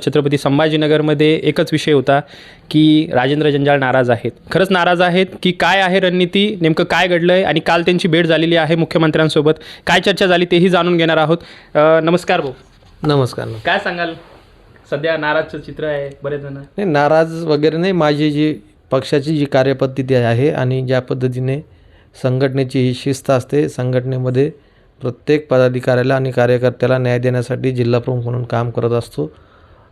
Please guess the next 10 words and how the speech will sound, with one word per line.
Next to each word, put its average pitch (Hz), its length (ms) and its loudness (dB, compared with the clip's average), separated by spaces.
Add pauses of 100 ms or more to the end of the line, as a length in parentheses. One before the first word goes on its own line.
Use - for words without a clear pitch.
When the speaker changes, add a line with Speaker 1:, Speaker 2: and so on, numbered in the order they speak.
(120)
Speaker 2:
आणि 135 200 -4 (100)
तीच 170 180 0
माझी 160 580 0 (220)
जी 139 80 -4
कतकत 131 380 -2
होती, 131 260 -2
कार्यकर्त्याला 131 640 -2
कुठंतरी 131 500 -2
डावललं 139 480 2
जाण-, 131 280 0